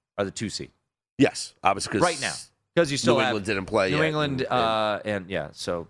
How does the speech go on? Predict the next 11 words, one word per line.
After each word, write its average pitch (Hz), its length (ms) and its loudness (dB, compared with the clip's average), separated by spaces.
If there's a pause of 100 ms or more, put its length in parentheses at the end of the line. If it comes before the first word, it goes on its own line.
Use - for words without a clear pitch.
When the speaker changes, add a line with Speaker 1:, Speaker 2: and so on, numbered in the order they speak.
Speaker 1:
and, 80 240 -16 (120)
but 92 200 -4
just 113 240 -4 (160)
kinda 110 180 -4
crazy 90 340 -2
to 71 80 -12
think 85 160 -2
Speaker 2:
Okay. 110 200 0
Speaker 1:
about. 117 80 -6 (640)
Speaker 2:
Titans, 180 800 -2 (520)
Chargers 110 760 -2